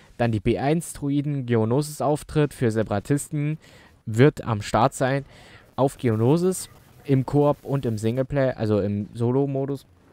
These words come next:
Da muss ich sagen, Leute, da kommt neues Design rein. B eins Druiden, wir kennen ja eigentlich bis auf, ja, das Standardaussehen nichts. Also, Leute, Hype, neues Aussehen, oh.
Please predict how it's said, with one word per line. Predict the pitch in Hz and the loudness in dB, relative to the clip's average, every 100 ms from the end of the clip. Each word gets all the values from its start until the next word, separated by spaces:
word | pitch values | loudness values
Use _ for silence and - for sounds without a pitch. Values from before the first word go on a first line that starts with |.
| _ _ _ _ _ _ - - | _ _ _ _ _ _ -20 -8
Da | 113 123 | 2 6
muss | 170 143 | 6 4
ich | 127 | 2
sagen, | 123 113 117 113 107 | 4 6 4 0 0
Leute, | 104 104 113 143 139 | 2 6 6 6 4
da | 107 | 0
kommt | 95 113 123 120 | 2 -2 -4 -6
neues | 120 117 | -4 -4
Design | - - 127 151 | -6 -4 0 2
rein. | 147 127 113 104 | 2 0 0 0
B | 117 | 0
eins | 120 160 - | 2 0 -2
Druiden, | - 127 113 101 | -2 0 0 -2
wir | 101 | -4
kennen | 107 139 143 | -4 -4 -4
ja | 123 | -4
eigentlich | 113 117 123 - | -4 -4 -6 -6
bis | 127 117 | -10 -10
auf, | 76 107 110 104 - 85 113 | -4 -2 -2 -4 -14 -16 -8
ja, | 104 | -6
das | 101 | -6
Standardaussehen | - 107 107 101 104 101 - 107 104 104 104 101 | -4 -2 -2 -2 -4 -4 -4 -4 -4 -6 -8 -8
nichts. | 110 - - - - - - - - - _ | -8 -8 -16 -20 -20 -20 -20 -20 -20 -20 _
Also, | 123 156 196 202 - | 4 8 8 6 2
Leute, | 123 110 175 - 139 139 | 0 4 4 4 0 2
Hype, | 113 127 139 135 | 2 2 0 -2
neues | 127 117 - | -4 -4 -2
Aussehen, | 170 180 135 135 139 127 | -4 -2 -4 -4 -6 -2
oh. | 113 160 131 139 | 0 2 0 -2